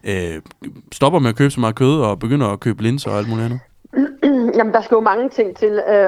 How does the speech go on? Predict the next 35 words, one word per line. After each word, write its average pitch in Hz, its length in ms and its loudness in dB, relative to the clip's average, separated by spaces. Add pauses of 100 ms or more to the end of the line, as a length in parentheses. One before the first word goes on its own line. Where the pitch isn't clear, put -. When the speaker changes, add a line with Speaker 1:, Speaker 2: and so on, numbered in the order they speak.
Speaker 2:
og 202 80 4
hvorvidt 190 360 -2
nu, 254 160 0
at 226 140 0
det 214 120 -4
hele 226 220 -4
den 208 180 -4
her, 202 200 2
øh, 175 380 2
altså, 180 200 -6 (300)
hele 220 140 0
den, 185 140 2 (120)
øh, 190 200 2
nye 254 220 0
disruption, 202 600 0 (340)
disruption, 185 440 0
der 196 60 4
er 196 40 2
kommet, 196 340 2
altså - 200 0
det 185 80 0
her 185 120 4
med, 180 280 4 (140)
med 180 160 0 (180)
forsynings-, 208 680 -4
øh, 175 260 4
altså 170 220 0
krigen 208 200 0
i 208 40 4
Ukraine 196 420 2
og 190 80 2
forsyningssikkerhed 196 920 0
og - 200 2
Speaker 1:
Mhm. 131 60 -2
Speaker 2:
prisstigninger, 180 680 2